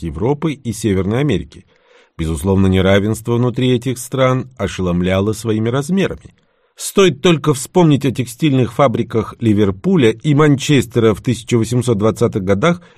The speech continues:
и трущобах Нижнего Истсайда в Манхэттене и Саутсайде в Чикаго в тысяча восемьсот девяностых. Однако глобальной проблемой неравенства в уровне жизни богатых и всех остальных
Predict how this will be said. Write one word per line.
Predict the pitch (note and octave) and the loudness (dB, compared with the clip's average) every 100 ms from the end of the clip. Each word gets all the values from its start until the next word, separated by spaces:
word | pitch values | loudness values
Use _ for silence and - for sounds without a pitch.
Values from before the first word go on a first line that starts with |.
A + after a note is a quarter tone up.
| _ | _
и | F3 | -2
трущобах | F3 F#3+ F3 - F#3 D3+ C#3+ A#2+ | 0 0 0 2 2 4 0 -2
Нижнего | C3 B2+ A2 G#2+ G#2+ G#2+ - | 0 2 2 2 0 -2 -4
Истсайда | F#2+ - - - C#3+ D3+ D3 E3 | -10 -10 -16 -2 2 2 4 2
в | D3+ | 2
Манхэттене | D#3 D#3 C#3+ D#3 D#3+ D#3 D#3 D3+ | 2 0 0 -2 0 0 0 -2
и | - G#2 F2 | -6 -12 -12
Саутсайде | - B2+ A#2 G#2 F#2 - _ - - A2+ A2+ A2+ A2 A#2+ A#2+ | -6 2 4 4 2 -6 _ -16 -4 0 4 4 2 2 0
в | A2+ - | -2 -8
Чикаго | - B2 F3+ D3 E2+ F2+ - - - | -8 -2 2 2 2 -4 -6 -20 -20
в | - | -20
тысяча | - A#2 A2 F2+ A2 | -6 -4 -4 -2 0
восемьсот | F#2+ F#2 G#2+ F2+ G#2+ F#2+ G#2+ | 0 0 -2 -2 -2 -2 -2
девяностых. | G#2+ C#3+ A#2 D2+ - - _ _ _ _ _ | -2 0 -2 -4 -12 -20 _ _ _ _ _
Однако | D#2+ C#2+ E2 D2+ F2+ | -8 -4 -4 -2 -6
глобальной | F2 E2+ D2+ E3 F#3 D3 A#2+ | -2 -2 2 4 4 4 2
проблемой | C#3 G#2+ G#2 E2 | 2 2 2 0
неравенства | E2 F#2+ F#2+ D2 C#2+ - - D2 | -2 0 0 -2 -10 -14 -14 -10
в | F#2 | -6
уровне | F#2+ E2+ F#2+ | -4 -2 -2
жизни | F2+ G2 F2 G2+ | -2 -2 -2 0
богатых | D3 D#3 G#2+ G2 F2 | 0 2 0 -2 -8
и | G2 | -10
всех | G#2+ F2+ | -8 -8
остальных | F2 - D#2 D2 - | -10 -12 -12 -14 -20